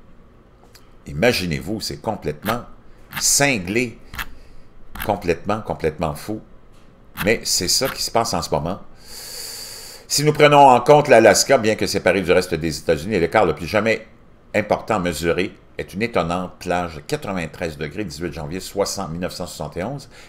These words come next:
Il faisait trente-cinq degrés à Los Angeles, quatre-vingt-quinze degrés Fahrenheit, record mensuel, tandis que à Cold Foot Camp, il y avait un minimum de moins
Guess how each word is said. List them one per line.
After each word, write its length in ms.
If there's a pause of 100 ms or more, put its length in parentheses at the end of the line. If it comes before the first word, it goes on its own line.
Il 60
faisait 240
trente-cinq 420
degrés 240
à 20
Los 220
Angeles, 460 (420)
quatre-vingt-quinze 1120
degrés 320
Fahrenheit, 480
record 260
mensuel, 560
tandis 280
que 240 (560)
à 200 (200)
Cold 360
Foot 420
Camp, 460 (520)
il 60
y 20
avait 400
un 160
minimum 480
de 100
moins 320